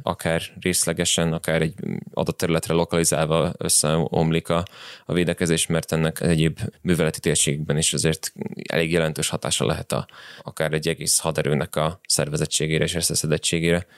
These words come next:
Tehát nyugati elemzők már arról beszélnek, hogy ez itt egy fordulópont az egész háborúban,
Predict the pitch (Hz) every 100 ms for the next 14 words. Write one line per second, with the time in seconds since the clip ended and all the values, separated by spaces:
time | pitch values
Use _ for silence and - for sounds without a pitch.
0 | - _ _ - 78 - - 50 - -
1 | 90 85 85 87 92 85 85 87 82 76
2 | 76 - 76 78 - 78 76 80 - 82
3 | 87 95 95 104 104 107 - - - 73
4 | 78 80 85 92 - - 90 90 104 107
5 | 113 120